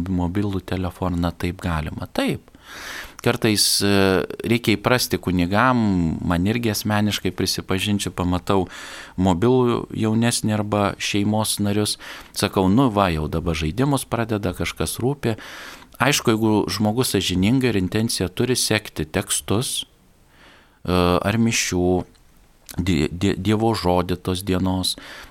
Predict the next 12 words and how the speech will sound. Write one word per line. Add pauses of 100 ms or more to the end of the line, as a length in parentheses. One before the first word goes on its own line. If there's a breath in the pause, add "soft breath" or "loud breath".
taip
pat (140)
giesmes. (320 loud breath)
Tai
vat (220)
tiktų
ateinant
irgi
ypač
sekmadienį
į
bažnyčią